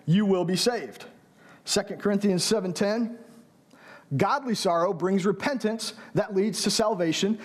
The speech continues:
and leaves no regret. But worldly sorrow brings death." See, that word repentance, I'm gonna butcher the Greek here. It's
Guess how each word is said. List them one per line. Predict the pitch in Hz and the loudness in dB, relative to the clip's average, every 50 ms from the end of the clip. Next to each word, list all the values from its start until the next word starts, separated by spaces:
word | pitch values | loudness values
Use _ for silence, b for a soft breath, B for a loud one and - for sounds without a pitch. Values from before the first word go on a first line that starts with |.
| B B B | B B B
and | 151 165 170 | 0 2 4
leaves | 175 185 185 165 160 | 4 4 2 2 2
no | 170 165 | 2 4
regret. | 165 175 180 160 202 269 233 - - - - - - B B B B B B - | 2 2 2 2 0 0 0 -4 -10 -20 -20 -20 -20 B B B B B B 2
But | 151 175 175 180 | 2 2 4 4
worldly | 175 214 240 277 254 226 202 180 170 | 4 4 4 4 2 2 2 0 0
sorrow | - - - 170 147 143 147 151 160 190 - B B B B B B - | 0 0 2 2 2 2 4 2 2 0 -2 B B B B B B -2
brings | 156 165 170 175 151 139 | 0 2 2 2 2 2
death." | 180 262 233 - - - - - - - - - - _ _ _ B B B B B B B | 2 0 0 -6 -12 -18 -20 -20 -20 -20 -20 -20 -20 _ _ _ B B B B B B B
See, | B - 247 | B 2 2
that | 285 269 226 220 | 2 2 2 2
word | 294 320 302 294 208 | 2 2 2 2 4
repentance, | 208 208 - - - - 254 240 226 - 131 101 - - - - - B B B B B B | 2 2 2 0 0 0 0 0 0 -4 -6 -4 -4 -4 -4 -4 -6 B B B B B B
I'm | - | 0
gonna | 180 180 156 | 2 2 2
butcher | - 185 196 - 190 170 | 0 0 0 2 0 0
the | 147 135 | 0 2
Greek | 117 170 175 170 175 | 2 2 2 2 0
here. | - 156 139 127 | -2 0 0 0
It's | 113 - | -2 -6